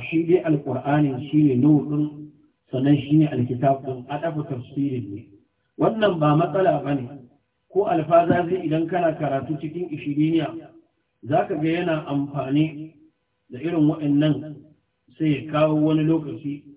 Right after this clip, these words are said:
wato atafu tafsiri, wato atafi sai ya kawo shi a matsayin atafi na ainihin wato tafsiri. Kamar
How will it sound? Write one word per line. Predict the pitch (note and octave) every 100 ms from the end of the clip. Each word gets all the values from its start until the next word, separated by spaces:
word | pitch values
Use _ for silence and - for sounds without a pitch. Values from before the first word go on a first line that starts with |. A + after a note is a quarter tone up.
| _ _ _ _ _
wato | B2 B2+ C#3 -
atafu | D#3+ E3+ D#3+ D3+
tafsiri, | C#3 - - D3 D3 A#2+ - - - _ _ _ _ _ _ _ -
wato | C3 D3 C#3+ -
atafi | - D#3 - F3 G3 E3+ -
sai | E3+
ya | -
kawo | D#3 D#3 D#3+
shi | D#3 D3 -
a | C3+
matsayin | C#3+ D3+ D3+ D3+ D3+
atafi | D#3 C#3+ B2 D3 D3+ - - _ _ _ _ _ -
na | C3 D3
ainihin | D#3 D#3 D#3 E3
wato | D3 C3+ C#3 C3+ C#3 -
tafsiri. | B2+ A#2 C#3 B2+ A2 - - _ _ _ _ _ -
Kamar | C#3+